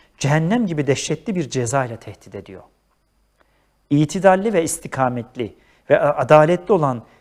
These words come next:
ifade-i Kur'aniye'ye nasıl yakışıyor ki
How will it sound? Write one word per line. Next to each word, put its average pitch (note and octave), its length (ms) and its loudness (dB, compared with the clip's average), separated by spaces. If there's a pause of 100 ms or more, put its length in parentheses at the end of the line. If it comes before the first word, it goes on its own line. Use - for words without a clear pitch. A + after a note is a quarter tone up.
(160)
ifade-i G3 600 2
Kur'aniye'ye E3+ 680 0 (300)
nasıl F3 540 -2
yakışıyor E3 680 0
ki A#3+ 340 -6